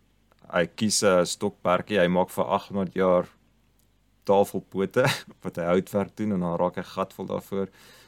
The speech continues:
Na agt honderd jaar dan besluit hy, nee, dis nou genoeg, hy gaan iets anders doen. Maar een van die goeders wat hy moet, moes gedoen het om dit vir agt honderd jaar te doen, is omdat hy in 'n simulasie is, moet hy sy, kan hy sy brein verander. So hy half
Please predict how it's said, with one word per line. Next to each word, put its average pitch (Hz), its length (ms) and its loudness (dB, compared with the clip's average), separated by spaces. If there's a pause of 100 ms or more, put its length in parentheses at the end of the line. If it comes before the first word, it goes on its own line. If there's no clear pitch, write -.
(180)
Na 92 160 -2
agt 98 200 -4
honderd 92 180 -2
jaar 87 160 2
dan 87 140 0
besluit 90 420 -4
hy, 90 60 -4
nee, 87 160 -2
dis 85 200 -8
nou 90 80 -6
genoeg, 87 340 -8
hy 85 80 -14
gaan 87 160 -12
iets - 140 -14
anders 95 260 -6
doen. 82 220 -10 (560)
Maar 107 160 4
een 143 120 4
van 160 100 2
die 143 100 2
goeders 131 240 0
wat 110 120 -2
hy 98 100 4
moet, 98 260 0 (600)
moes 202 200 0
gedoen 98 360 -4
het 127 180 0
om 90 500 -2 (260)
dit 87 160 -8
vir - 140 -10
agt - 180 -8
honderd 92 300 -6
jaar 82 260 -2
te 82 160 -16
doen, 87 200 -4
is - 180 -10
omdat 98 240 -6
hy 98 80 -2
in 90 100 -4
'n 90 40 -8
simulasie 82 680 -4
is, - 160 -10 (180)
moet 85 140 -14
hy 87 80 -2
sy, 82 300 -4
kan 92 140 -4
hy 87 60 -6
sy 85 140 -8
brein 87 380 0
verander. 80 460 -10
So 87 180 -6
hy 85 240 -2 (640)
half 95 220 0